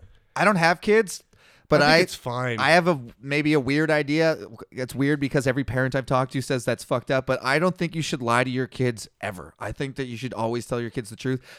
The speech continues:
Speaker 1: So I don't think you should, I think if
Speaker 2: I
Speaker 1: you wanna
Speaker 2: don't,
Speaker 1: do
Speaker 2: I don't
Speaker 1: Santa,
Speaker 2: agree with that at all,
Speaker 1: if you
Speaker 2: though.
Speaker 1: wanna do Santa, don't tell him Santa's real. Tell him that, you know, you're getting presents. It's for me. Santa's this character. I, I wouldn't, I, I know. L-, Kyle's looking at me like I'm crazy.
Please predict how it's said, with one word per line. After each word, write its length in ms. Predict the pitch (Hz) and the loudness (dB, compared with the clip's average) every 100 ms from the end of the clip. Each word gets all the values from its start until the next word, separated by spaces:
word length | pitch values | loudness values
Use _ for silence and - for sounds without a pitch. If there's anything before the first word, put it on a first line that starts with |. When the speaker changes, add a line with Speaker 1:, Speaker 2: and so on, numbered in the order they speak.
| - | -2
Speaker 1:
So 160 | 165 | 4
I 80 | 170 | 6
don't 180 | 208 - | 4 2
think 160 | 202 | -2
you 160 | 165 165 | -4 -10
should, 160 | 143 - _ - | -8 -8 _ -6
I 120 | 151 | -4
think 180 | 185 220 | -2 -4
if 60 | - | 2
Speaker 2:
I 20 | |
Speaker 1:
you 60 | 247 | 4
wanna 140 | 247 | 4
Speaker 2:
don't, 20 | |
Speaker 1:
do 60 | 247 | 2
Speaker 2:
I 20 | |
don't 100 | 233 | 2
Speaker 1:
Santa, 240 | 233 196 240 | 2 4 2
Speaker 2:
agree 80 | 113 | -2
with 60 | |
that 120 | 113 196 | -8 -12
at 80 | |
all, 80 | 101 | -10
Speaker 1:
if 100 | - | -4
you 60 | 208 | 2
Speaker 2:
though. 60 | |
Speaker 1:
wanna 160 | 202 220 | 4 4
do 160 | 220 226 | 4 0
Santa, 520 | - 196 214 220 220 - - 143 | 0 0 4 2 0 -6 -6 2
don't 260 | 247 269 | 2 2
tell 180 | 196 214 | 2 2
him 100 | 196 | 2
Santa's 380 | - 160 156 117 | 2 2 0 -4
real. 380 | 135 165 196 - | 2 2 2 0
Tell 240 | 180 185 208 | 0 2 2
him 100 | 190 | 4
that, 200 | 196 190 _ | 2 2 _
you 100 | 147 | -8
know, 160 | 151 131 | -2 -2
you're 140 | 147 | -2
getting 200 | 147 160 | -2 -4
presents. 440 | 143 139 143 165 - - | -2 -4 -4 -6 -10 -14
It's 140 | 131 | -16
for 120 | - 143 | -10 -6
me. 200 | 139 151 | -4 -4
Santa's 360 | 151 151 147 | -6 -6 -6
this 140 | 147 - | -8 -6
character. 460 | 147 135 131 - _ - - | -2 -2 -2 -10 _ -12 0
I, 160 | 185 196 | 2 4
I 180 | 127 170 | 2 0
wouldn't, 440 | 151 202 208 208 - | 4 4 4 -2 0
I, 180 | 175 196 165 | 2 2 4
I 80 | |
know. 140 | 214 151 | 4 2
L-, 140 | 135 160 - - | -2 -12 -12 0
Kyle's 240 | 214 233 | 2 4
looking 160 | 226 220 | 0 0
at 60 | |
me 100 | 214 | 2
like 140 | 202 196 | 2 2
I'm 100 | 175 | 2
crazy. 400 | 185 180 143 | 4 4 2